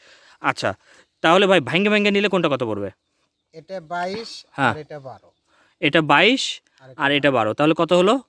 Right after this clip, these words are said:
Speaker 2: চৌত্রিশ।
Speaker 1: চৌত্রিশ। আর একসাথে নিলে?
Speaker 2: একসাথে নিলেও চৌত্রিশ।
Speaker 1: চৌত্রিশ। মানে,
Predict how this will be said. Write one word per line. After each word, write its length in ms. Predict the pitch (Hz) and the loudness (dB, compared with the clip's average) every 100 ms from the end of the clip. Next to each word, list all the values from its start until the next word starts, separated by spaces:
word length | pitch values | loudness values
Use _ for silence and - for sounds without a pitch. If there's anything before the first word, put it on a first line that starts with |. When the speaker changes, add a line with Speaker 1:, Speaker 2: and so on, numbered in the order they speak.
| _ _ _ _ | _ _ _ _
Speaker 2:
চৌত্রিশ। 480 | 165 156 _ 104 - | -20 -20 _ -20 -2
Speaker 1:
চৌত্রিশ। 420 | 175 156 123 110 | 0 2 -2 0
আর 80 | 127 | -2
একসাথে 280 | 139 175 165 | 0 0 0
নিলে? 280 | 175 202 262 _ _ _ _ | 2 2 0 _ _ _ _
Speaker 2:
একসাথে 420 | 147 _ 175 165 | -20 _ -20 -20
নিলেও 260 | 175 170 180 | -20 -16 -18
চৌত্রিশ। 500 | - 160 - 143 160 - - | -18 -20 -20 -20 -20 -10 2
Speaker 1:
চৌত্রিশ। 560 | 175 156 131 104 - - | 2 4 0 -2 -10 -4
মানে, 360 | 151 185 247 | 0 2 0